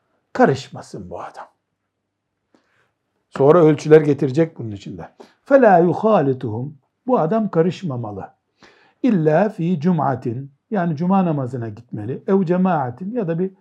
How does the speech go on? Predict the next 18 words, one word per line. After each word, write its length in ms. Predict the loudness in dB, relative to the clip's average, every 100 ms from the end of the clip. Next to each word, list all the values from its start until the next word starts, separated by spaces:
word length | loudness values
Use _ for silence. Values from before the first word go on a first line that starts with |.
| _ _ -6
cemaatle 500 | -2 0 -2 -2 -4
ilgili 380 | -4 -6 -6
bir 80 | -6
iş 140 | -6 -6
olduğunda. 540 | -8 -8 -10 -10 -10 -16 _ _
Ev 260 | 2 2 2
idin, 440 | 0 0 -2 -4 -2
ev 140 | -2
haccin. 640 | 0 -4 -4 -6 -6 -8 -14 _ _ _ _ _ _
Bayrama 400 | 2 4 4 2
gider, 300 | -2 -6 -10 -12 _ _
hacca 360 | -4 -4 0 -2
gider. 340 | -2 -4 -6 -8 _ 2
Ev 180 | 4 6
meclis 500 | 6 4 2 -4 -2
ilmin 460 | 0 2 0 0
bis 140 | -4 -6
sünneti. 640 | -4 -2 -2 -2 -4 -6